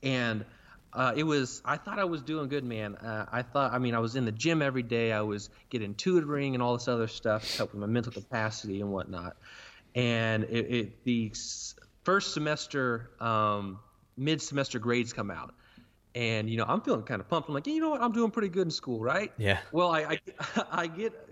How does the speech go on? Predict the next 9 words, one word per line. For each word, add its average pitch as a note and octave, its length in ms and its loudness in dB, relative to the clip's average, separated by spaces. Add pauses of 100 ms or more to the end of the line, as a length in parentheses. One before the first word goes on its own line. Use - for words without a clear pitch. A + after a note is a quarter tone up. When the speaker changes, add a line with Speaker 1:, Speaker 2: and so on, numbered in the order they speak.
(220)
Speaker 1:
Colin, E3+ 260 0
I D3 100 -2
get F3+ 200 -2
my, D3+ 280 2
uh, C3 340 0
my G#2+ 160 -4
grades C#3+ 420 2
back, A2 540 0 (560)
and B2+ 500 2